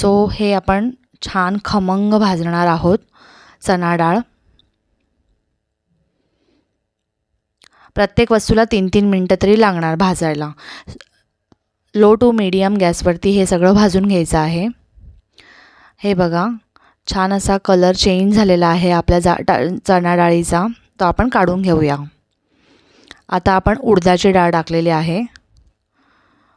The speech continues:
उडदाची डाळ पण सेम भाजायची आहे. जेवढी तुम्ही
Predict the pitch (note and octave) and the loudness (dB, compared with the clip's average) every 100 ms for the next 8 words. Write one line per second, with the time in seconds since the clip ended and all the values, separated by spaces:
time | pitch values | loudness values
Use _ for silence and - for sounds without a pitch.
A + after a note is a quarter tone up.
0 | _ - F#3 F#3 F#3 G3 F#3 F3+ F3+ F#3+ | _ -4 -2 0 0 0 0 0 -2 -2
1 | A3 A#3+ _ - G3+ G3+ G#3 G3 E3+ E3+ | -4 -6 _ -6 -2 0 0 0 0 0
2 | F3+ D#3+ E3 G3+ - _ _ _ _ _ | -2 -2 -4 -8 -10 _ _ _ _ _
3 | _ _ _ _ _ _ _ _ _ _ | _ _ _ _ _ _ _ _ _ _
4 | _ _ _ _ _ _ _ _ _ _ | _ _ _ _ _ _ _ _ _ _
5 | _ _ _ _ _ _ _ _ _ _ | _ _ _ _ _ _ _ _ _ _
6 | _ _ - - - - G#3 G3 G#3+ A3 | _ _ -20 -20 -20 -6 2 4 4 2
7 | A3 | 0